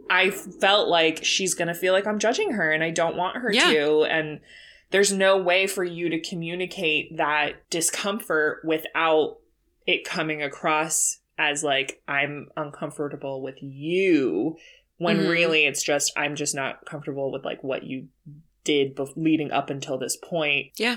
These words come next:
Speaker 2: Not an easy conversation to have. And I
Speaker 1: Yeah,
Speaker 2: will
Speaker 1: no.
Speaker 2: say that I've been on the other end of that situation where there hasn't been open communication and it's worse.
Speaker 1: Mm,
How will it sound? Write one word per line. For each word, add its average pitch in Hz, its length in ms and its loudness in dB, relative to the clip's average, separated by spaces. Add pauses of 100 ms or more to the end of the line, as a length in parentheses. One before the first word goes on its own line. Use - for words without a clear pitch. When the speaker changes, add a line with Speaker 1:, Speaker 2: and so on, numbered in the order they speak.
Speaker 2:
Not 247 280 4
an 285 120 2
easy 247 260 2
conversation 220 540 0
to 214 40 0
have. 208 280 4
And 202 80 2
I 196 60 4
Speaker 1:
Yeah, 196 120 4
Speaker 2:
will 202 100 4
Speaker 1:
no. 220 40 4
Speaker 2:
say 233 400 4
that 180 300 2
I've 220 220 0
been 214 140 4
on 247 160 4
the 233 160 4
other 196 300 4 (120)
end 190 320 0
of 220 300 -4 (240)
that 175 380 0
situation 202 800 2 (100)
where 190 180 2
there 180 140 2
hasn't 175 480 0
been 165 180 0
open 170 300 -4
communication 165 680 -2
and 175 120 0
it's 156 180 -4
worse. - 580 -2 (160)
Speaker 1:
Mm, 160 840 -12